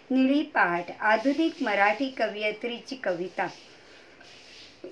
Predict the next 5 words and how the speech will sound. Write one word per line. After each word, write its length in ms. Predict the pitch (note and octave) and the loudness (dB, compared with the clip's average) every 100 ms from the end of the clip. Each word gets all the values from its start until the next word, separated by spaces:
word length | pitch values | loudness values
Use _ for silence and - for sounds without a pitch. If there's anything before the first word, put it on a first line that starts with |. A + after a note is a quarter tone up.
| - - - - C4 A#3 - A#3 | -20 -20 -14 0 0 0 -6 0
साठे-, 600 | C#4 A#3 A#3 D4 D4+ D4 | 4 4 4 2 2 2
साठोत्तरी 840 | C4 C4 A#3 A#3 D4 D4+ C#4+ B3+ B3+ | 2 4 2 2 -4 0 0 2 0
मराठी 440 | B3+ G3+ G3 G#3 | 0 2 0 0
कविता 480 | C4+ A#3 G3 F#3+ F#3+ | -2 -2 -2 0 0
व 120 | F#3 | 2